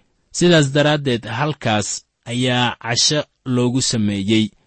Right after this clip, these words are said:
Maartana waa adeegaysay oo Laasaros wuxuu ka mid ahaa kuwa cuntada ula fadhiistay."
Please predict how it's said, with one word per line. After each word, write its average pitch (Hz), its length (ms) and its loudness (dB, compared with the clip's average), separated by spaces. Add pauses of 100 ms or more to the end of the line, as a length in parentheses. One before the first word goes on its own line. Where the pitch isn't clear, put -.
(160)
Maartana 127 720 -4
waa 120 220 -6
adeegaysay 113 800 -4 (120)
oo 120 120 -6
Laasaros 120 640 -2
wuxuu 127 280 -4
ka - 140 -6
mid 120 200 -2
ahaa 110 440 -4 (120)
kuwa 135 260 -2
cuntada 127 440 -4
ula 117 220 -4
fadhiistay." 104 640 -4